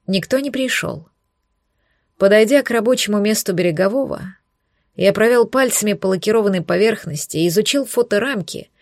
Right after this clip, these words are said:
которые всё это время были развёрнуты к сидящему здесь Лёшке. Ангелина с детьми. Мила с сыном. Подросший Береговой-младший на лошади. Настя на коляске.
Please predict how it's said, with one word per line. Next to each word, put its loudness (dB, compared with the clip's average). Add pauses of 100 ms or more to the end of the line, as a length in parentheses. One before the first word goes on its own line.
(200)
которые 4
всё 0
это -2
время 0
были 2
развёрнуты 0
к -8
сидящему 0
здесь 0
Лёшке. -4 (1120)
Ангелина 2
с -8
детьми. -6 (1200)
Мила 0
с -2
сыном. -6 (600)
Подросший 2
Береговой-младший 2
на -6
лошади. -6 (640)
Настя -2
на -4
коляске. -4